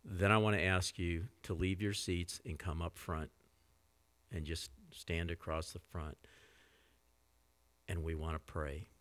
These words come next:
Remember, Acts three nineteen says, "Therefore repent and return so that your sins may be wiped away, in order that times of refreshing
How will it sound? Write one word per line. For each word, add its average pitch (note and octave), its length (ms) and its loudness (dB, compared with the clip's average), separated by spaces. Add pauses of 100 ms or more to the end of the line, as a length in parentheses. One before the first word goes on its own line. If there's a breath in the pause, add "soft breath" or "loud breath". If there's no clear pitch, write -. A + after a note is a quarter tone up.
(840)
Remember, F#2 560 2 (120)
Acts F#2+ 240 2
three G2+ 220 0
nineteen G2+ 580 0
says, E2+ 360 0
"Therefore F#2 340 -2
repent F2+ 440 -2
and G2+ 140 -2
return F#2 680 -2 (480 loud breath)
so - 220 0
that F2 120 0
your E2 120 -4
sins A2 340 2
may G#2 180 4
be G2 140 0
wiped F#2+ 340 0
away, F#2+ 280 2
in F2+ 180 0
order A2 260 2
that G2+ 240 -2
times A2 500 0
of G2+ 260 -2
refreshing F2+ 880 0